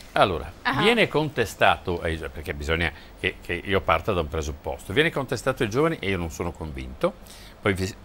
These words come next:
Speaker 1: vi dico come la penso in realtà. Comunque che i giovani sembra abbiano poca voglia di lavorare, sembra si applichino poco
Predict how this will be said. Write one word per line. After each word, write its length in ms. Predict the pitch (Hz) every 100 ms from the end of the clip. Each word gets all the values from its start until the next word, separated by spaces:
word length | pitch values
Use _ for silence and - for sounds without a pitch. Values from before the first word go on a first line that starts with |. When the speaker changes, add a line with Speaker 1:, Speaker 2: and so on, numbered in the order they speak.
| 104
Speaker 1:
vi 100 | 127
dico 200 | 135 -
come 180 | 82 85
la 80 | 78
penso 320 | 95 85 -
in 80 | 76
realtà. 300 | 78 82 82
Comunque 340 | 147 139 120
che 100 | 110
i 40 | 107
giovani 340 | 117 110 95 - -
sembra 600 | - - 139 98 95 101
abbiano 300 | 92 82 76
poca 220 | 85 85
voglia 200 | 82 78
di 60 | 76
lavorare, 460 | 80 151 101 67 67 - - - -
sembra 300 | - 139 117
si 160 | - 110
applichino 540 | 90 - 82 - 92
poco 420 | - 107 80 76